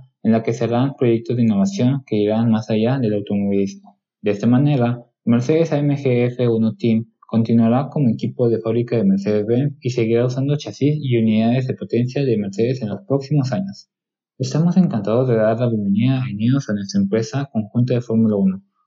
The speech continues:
como socio accionista", comentó Kalenius,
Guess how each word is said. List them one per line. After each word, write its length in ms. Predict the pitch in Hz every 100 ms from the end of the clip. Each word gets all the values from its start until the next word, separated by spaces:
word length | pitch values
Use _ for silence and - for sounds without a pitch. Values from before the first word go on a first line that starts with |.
| _
como 200 | 107 107
socio 320 | 123 127 147
accionista", 480 | - - 101 98 - - - _ _
comentó 640 | 113 113 110 127 127 -
Kalenius, 580 | 127 156 131 98 -